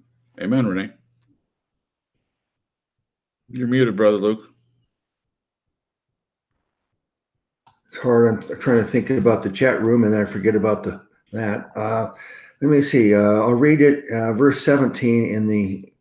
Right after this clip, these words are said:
Speaker 2: Amplified, brother. It says, uh, "For the sinful nature has its desire, which is opposed to the Spirit, and the desire of the Spirit opposes the sinful nature.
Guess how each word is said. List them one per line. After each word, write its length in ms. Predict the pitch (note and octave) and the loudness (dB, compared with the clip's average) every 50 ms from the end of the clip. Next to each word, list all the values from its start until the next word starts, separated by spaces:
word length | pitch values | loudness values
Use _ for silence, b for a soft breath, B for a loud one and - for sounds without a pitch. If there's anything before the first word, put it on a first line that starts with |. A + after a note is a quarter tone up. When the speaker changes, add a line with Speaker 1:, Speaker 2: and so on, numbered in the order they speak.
| _ _ _ _ _ _ _ - | _ _ _ _ _ _ _ -8
Speaker 2:
Amplified, 640 | A2+ A#2+ B2 A#2+ - G#2 - - G#2+ G2+ G2+ G2+ G2 | -6 -4 -4 -4 -4 -6 -4 -4 -4 -2 0 -2 -2
brother. 460 | G2 A2+ G#2+ A2 B2 A#2 - - - _ - | 0 0 2 2 2 0 -2 -4 -6 _ -4
It 100 | G#2+ G#2 | -4 -2
says, 400 | - - B2 A2+ A2+ G#2+ G2 A2+ | 0 2 4 4 4 4 2 2
uh, 340 | G#2 G#2 G#2 G2 F#2 F#2+ - - _ _ _ _ _ _ _ _ _ _ _ _ b b b b b b b b b b | 2 2 2 0 -2 -8 -16 -20 _ _ _ _ _ _ _ _ _ _ _ _ b b b b b b b b b b
"For 180 | b - C#3+ C3 | b 2 4 4
the 140 | A#2 B2 A#2 | 4 4 2
sinful 480 | - - F3 F#3+ G#3+ G#3 - F#3 D#3+ | 2 2 2 2 2 2 2 2 4
nature 680 | C3+ A#2+ B2 C#3+ F3 F3+ - A2 G#2+ G#2+ A2 - - A#2+ | 4 4 4 4 2 0 0 2 2 2 2 0 -2 -4
has 360 | A#2+ B2+ B2 A#2+ A#2+ G#2 - | 0 2 2 2 2 0 -2
its 240 | - B2 A#2 - - | -4 -4 -4 -4 -4
desire, 960 | G2+ G#2+ G#2+ G2 F#2 A2+ B2+ D3 D#3+ C#3+ A#2 G2+ F#2+ G2 G#2 G#2 G#2 - - _ _ _ | -4 -2 -2 -2 -2 -2 -2 0 0 2 2 2 2 2 0 0 -4 -8 -16 _ _ _
which 240 | - B2+ A#2+ B2 - | -2 -2 -2 0 -2
is 180 | A2+ G#2+ G2 | -2 -2 -2
opposed 540 | A2+ G2+ - - D#3+ F3+ F#3+ D#3+ C#3+ C3+ - | -4 -6 -4 0 2 4 4 4 4 2 0
to 80 | - B2 | -4 -6
the 120 | A#2 C3+ | -4 -6
Spirit, 480 | C3 - - G3 G3+ D#3 G#2 - - - _ _ _ _ _ _ _ _ _ _ _ b b b b b - | -4 0 2 2 4 4 2 0 -4 -10 _ _ _ _ _ _ _ _ _ _ _ b b b b b -6
and 320 | C#3 C3+ C3 B2+ B2+ C#3 C#3+ - _ _ _ _ _ _ _ _ _ _ _ | -2 0 0 2 0 0 -2 -4 _ _ _ _ _ _ _ _ _ _ _
the 220 | - B2 A2+ B2+ B2+ | -8 -2 0 0 2
desire 640 | A2 A#2+ A#2+ G#2 B2+ C3+ B2+ B2 A#2+ A2+ - - | 2 2 0 2 2 2 2 4 2 2 2 0
of 240 | - B2 B2 G#2+ G#2 | -2 -2 -2 -2 -2
the 80 | G#2+ G2+ | -4 -6
Spirit 540 | - - - D#3 F#3 - A2 G#2 - - - | -6 -4 0 0 2 4 2 2 0 -2 -4
opposes 680 | A#2 G#2+ F#2+ - - F3 E3+ D3+ G2+ G2 G2 A2+ A#2+ A#2 - _ _ - | -6 -6 -4 -2 0 0 2 2 0 0 -2 -4 -6 -8 -12 _ _ -12
the 180 | F#2 G#2 A#2 | -8 -8 -8
sinful 400 | - - C3 A2+ G#2+ G#2+ A#2+ B2+ | -4 -2 -2 -2 -2 -2 -2 -2
nature. 440 | C#3+ F3 G#3 G3+ - - - - - | 0 0 0 -2 -4 -6 -12 -14 -16